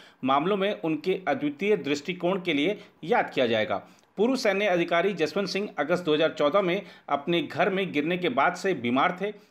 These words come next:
उन्हें सेना के रिसर्च एंड रेफरल अस्पताल में भर्ती कराया गया था। इसके बाद से उन्हें कई बार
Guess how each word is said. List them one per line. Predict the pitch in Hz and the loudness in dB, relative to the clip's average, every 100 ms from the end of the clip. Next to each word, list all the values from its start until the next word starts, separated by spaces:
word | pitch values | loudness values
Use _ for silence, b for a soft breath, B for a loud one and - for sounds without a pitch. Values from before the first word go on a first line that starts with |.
| _ | _
उन्हें | 151 180 | -4 -4
सेना | 180 160 190 | -2 -2 0
के | 202 208 | 0 -2
रिसर्च | 139 131 208 208 - | -2 0 0 -2 -4
एंड | 160 143 | -2 2
रेफरल | 143 147 208 | 0 2 0
अस्पताल | 190 147 - 151 170 | 0 -4 -2 2 2
में | 160 185 B B - | 0 -4 B B -12
भर्ती | 123 139 139 | -4 -4 -2
कराया | 196 190 185 | 0 4 4
गया | 185 190 | 4 0
था। | 196 233 - | 0 -6 -8
इसके | 160 156 | -4 -2
बाद | 127 160 190 | 2 0 0
से | - | -2
उन्हें | 214 160 190 208 B B _ | -2 -2 -4 -6 B B _
कई | 226 233 | 2 4
बार | 196 113 - | 4 0 -6